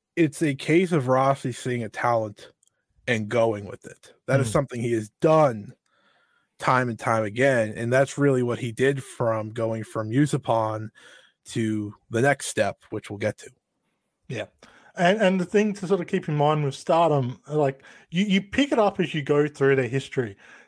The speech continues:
Speaker 2: They don't have a lot of years where it's all just smooth sailing continuously.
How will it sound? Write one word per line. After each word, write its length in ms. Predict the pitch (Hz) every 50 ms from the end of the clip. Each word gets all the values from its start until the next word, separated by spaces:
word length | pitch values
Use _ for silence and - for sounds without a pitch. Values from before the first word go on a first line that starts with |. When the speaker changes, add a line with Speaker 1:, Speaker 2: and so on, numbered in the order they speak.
| _ _ _ -
Speaker 2:
They 140 | 196 202
don't 200 | 214 240 285 302 -
have 160 | - 320 302
a 40 | 277
lot 440 | 233 220 196 180 180 170 175 185 202
of 140 | 196 170
years 380 | 160 151 151 151 160 156 147 131
where 300 | 139 139 143 143 135 131
it's 200 | 127 120 - -
all 200 | 175 143 139 139
just 180 | 127 131 - -
smooth 300 | - 139 135 135 123 -
sailing 420 | - - 139 127 127 123 120 117
continuously. 880 | - - 117 107 - 127 117 110 110 107 104 - - - 107 101 107